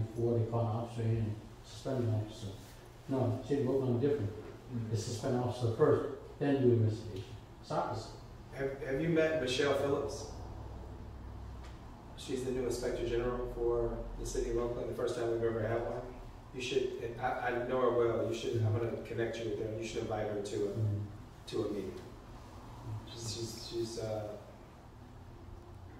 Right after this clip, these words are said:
Speaker 3: I, I think she's gonna do very, very good work.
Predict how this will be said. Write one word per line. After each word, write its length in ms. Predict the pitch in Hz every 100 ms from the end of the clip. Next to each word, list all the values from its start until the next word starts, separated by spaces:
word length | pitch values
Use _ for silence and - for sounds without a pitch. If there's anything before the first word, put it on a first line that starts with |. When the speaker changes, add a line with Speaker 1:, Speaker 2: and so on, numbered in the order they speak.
| - - - - -
Speaker 3:
I, 40 |
I 220 | 117 113 113
think 140 | 117
she's 500 | 113 117 - - -
gonna 180 | - 107
do 140 | 104 -
very, 260 | 214 202
very 240 | 196 101 98
good 160 | - -
work. 140 | -